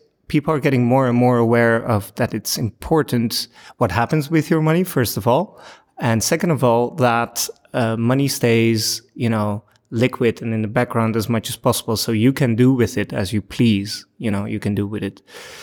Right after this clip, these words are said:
as you want, the way you want it, and with whomever you want it. And I think Bunk has been founded, it's a bit of an abstract notion, but I'll, uh, get more concrete in a second. Bunk has been founded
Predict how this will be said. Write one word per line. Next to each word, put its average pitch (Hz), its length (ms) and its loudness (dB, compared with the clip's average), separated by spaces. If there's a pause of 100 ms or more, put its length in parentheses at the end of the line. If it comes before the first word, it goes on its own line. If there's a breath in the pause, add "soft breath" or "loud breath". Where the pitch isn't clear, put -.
(200 loud breath)
as 113 200 -2
you 117 80 4
want, 135 440 2
the 127 60 2
way 113 160 6
you 131 140 4
want 123 260 0
it, 110 140 -2
and 104 260 -4
with - 300 -8
whomever 110 420 2
you 98 120 -2
want 98 280 -6
it. - 280 -12 (160)
And 113 280 -4
I 117 160 0
think - 460 0 (520 loud breath)
Bunk 143 240 0
has 117 180 0
been 113 440 2 (120)
founded, 117 720 0 (440)
it's - 200 -2
a 135 40 4
bit 135 220 0
of 131 140 2
an 120 80 2
abstract 120 420 0
notion, 113 340 2
but 110 120 2
I'll, 113 340 4
uh, 110 280 -2
get 107 180 0
more 107 160 -2
concrete 107 420 -4
in 107 80 -4
a 98 60 -2
second. 139 440 -6 (520 loud breath)
Bunk 120 160 2
has 117 160 2
been 120 140 4
founded 113 520 2